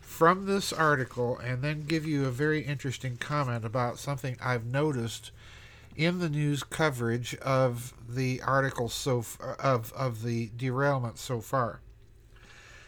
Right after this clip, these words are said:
So here we go. Quote, "Like many residents who live within a few miles of Norfolk Southern's Railway's February third train derailment, Jerry Corbin evacuated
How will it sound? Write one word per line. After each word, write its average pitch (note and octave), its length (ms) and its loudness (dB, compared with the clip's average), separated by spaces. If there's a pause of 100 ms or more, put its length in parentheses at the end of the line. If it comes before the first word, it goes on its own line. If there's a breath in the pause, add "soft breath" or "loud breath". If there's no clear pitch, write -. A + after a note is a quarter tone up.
(140 loud breath)
So D#3+ 160 2
here F#3+ 140 8
we G3 120 6
go. C#3+ 220 10
Quote, E3+ 360 8
"Like D#3+ 260 6
many G3 320 0
residents D#3 600 6
who D3 100 0
live D3+ 260 4
within D3 280 -2
a C3 60 0
few E3+ 240 -2
miles C3+ 440 2
of B2+ 200 -2
Norfolk C#3+ 520 4
Southern's C3 560 2
Railway's C3+ 680 4
February C#3 560 2
third D#3+ 580 2
train D3+ 440 -4
derailment, C3 600 0 (1400 loud breath)
Jerry F3 380 12
Corbin C#3+ 640 8
evacuated B2+ 960 4